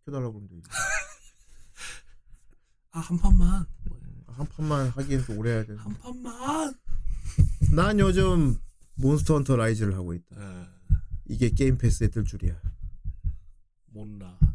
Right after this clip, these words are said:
Speaker 1: 그렇다. 음. 역시 월드를 하다가 해서 그런지 금방 익숙해지더군.
Speaker 2: 월드가 워낙 좀 하드한 편이라.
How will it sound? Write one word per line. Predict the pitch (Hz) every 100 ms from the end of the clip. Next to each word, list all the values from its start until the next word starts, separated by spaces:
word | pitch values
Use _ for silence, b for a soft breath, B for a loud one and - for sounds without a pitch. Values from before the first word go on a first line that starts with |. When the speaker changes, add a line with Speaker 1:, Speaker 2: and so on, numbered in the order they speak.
| -
Speaker 1:
그렇다. | - - - - - - - - -
음. | - - - - - - - - _ -
역시 | 147 - 170 147 113 - _ _
월드를 | - 135 156 170 165
하다가 | 165 170 156
해서 | 143 147
그런지 | 131 127 117 113 107 -
금방 | - 110 120 110
익숙해지더군. | 104 - - 104 104 - 87 90 _ - - _
Speaker 2:
월드가 | 123 135 185
워낙 | 160 147 214 -
좀 | 165 143
하드한 | 123 - 196 233 175
편이라. | 143 123 110 113 117